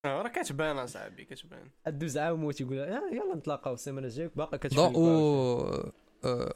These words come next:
Speaker 3: واحد الحاجة أخرى الدراري، ما تبقاوش كت-، هاد النوع ديال البنات هادو، أغلبية ديال، ديال الوقت كتبقاو كتكستيو وهما، صاحبي، آه، أربعة سوايع في النهار وأنت كتكستيها، تبقى كدوي معاها النهار كامل ولا شي حاجة بحال هكا. ما تبقاوش ديروا هادشي الدراري،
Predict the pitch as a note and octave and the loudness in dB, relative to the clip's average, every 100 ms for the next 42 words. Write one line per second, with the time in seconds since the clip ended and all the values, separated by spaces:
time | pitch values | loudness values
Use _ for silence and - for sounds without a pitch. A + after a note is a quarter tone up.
0 | - F#3 D#3+ G3 F#3 F3+ F#3 F#3 C#3 D3 | 2 4 4 4 4 4 4 4 2 2
1 | F3+ G3 D3+ C#3+ - F3 D#3 - D3+ - | 4 4 2 0 2 2 2 -4 -4 -2
2 | C3+ B2+ A#2+ - - - - - D3 F3 | -4 -2 -4 -8 -14 -20 -6 0 2 4
3 | G3+ C3 D#3 D#3+ D3 F3 E3+ E3 F3+ F3+ | 4 4 2 2 0 2 2 2 4 4
4 | E3+ F#3 D#3+ F3 E3+ D3 C3+ D3+ F3+ F#3+ | 4 2 4 2 0 -2 -2 0 2 0
5 | - E3+ C3+ F#3 E3+ D#3+ - D#3+ - E3 | 0 0 2 2 2 0 0 -2 0 2
6 | D3+ D3+ D#3 D3+ D3+ C#3 C#3+ D3 - - | 4 2 2 2 0 0 -2 -4 -6 -20
7 | - - - - - B2+ C2 B1+ - - | -20 -20 -20 -8 -4 -2 -2 -4 -4 -4
8 | - C#3+ D3 - D#3+ C3 D#3+ C#3+ D3 C#3+ | -2 2 2 2 2 2 2 2 2 2
9 | D3 D3 - D3+ - D3+ C#3 C#3+ - D3 | 0 -2 -2 -4 0 0 2 2 0 -2
10 | C#3 C#3 C3+ B2+ C3 B2+ B2+ D3 C3+ C3+ | 0 0 0 0 0 0 0 0 2 0
11 | B2+ B2 B2 B2+ B2 A#2+ C3 B2+ C#3+ D3 | -2 -2 -4 -4 -6 -4 -4 -2 -4 0
12 | G3 C#3 D3+ D3 C3 C3 A2+ - G#2 | 0 0 0 0 0 -2 -4 -6 -6